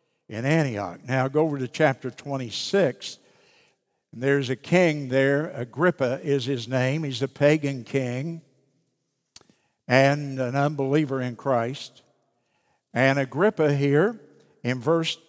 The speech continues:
number twenty-eight of chapter twenty-six said to the Apostle Paul,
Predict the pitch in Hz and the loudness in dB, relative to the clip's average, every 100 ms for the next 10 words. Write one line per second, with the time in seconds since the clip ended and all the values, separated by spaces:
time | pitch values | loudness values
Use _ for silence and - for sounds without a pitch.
0 | _ - 147 139 127 - 151 147 135 - | _ -4 -2 -2 -6 -8 -4 -2 -4 0
1 | 135 156 190 135 - 139 123 131 - 139 | 4 4 2 -2 0 0 0 -8 -8 -8
2 | 131 117 - 139 170 - 143 139 127 135 | -6 -6 -2 -2 -2 -2 2 2 0 -2
3 | 131 139 139 135 151 139 127 107 92 107 | 0 2 2 0 -8 -8 -6 -4 -6 -8